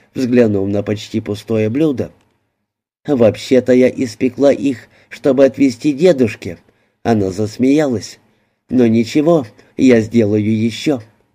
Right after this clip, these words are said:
Они были восхитительны. С этими бомбами и преследованиями мне было некогда и не хотелось есть.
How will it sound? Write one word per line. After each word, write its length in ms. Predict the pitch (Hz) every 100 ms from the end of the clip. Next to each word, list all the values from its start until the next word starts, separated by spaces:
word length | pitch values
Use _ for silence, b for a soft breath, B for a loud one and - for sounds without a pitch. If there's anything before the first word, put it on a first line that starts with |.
| _ _ _ _ _ _ _ _
Они 320 | 101 95 101
были 240 | 110 120
восхитительны. 960 | 120 123 - 135 123 170 165 113 101 90 - _ _ _ _ _ _ _ _ _
С 120 | - -
этими 420 | 131 127 143 147
бомбами 600 | 139 175 180 135 117 113
и 240 | 120 - 127
преследованиями 1120 | 139 143 - 170 139 120 104 104 104 101 95 -
мне 320 | 113 117 120 117
было 260 | 120 123
некогда 560 | 123 120 113 117 113 123
и 180 | - 127
не 140 | 123
хотелось 640 | 123 123 135 120 123 -
есть. 400 | 156 165 - -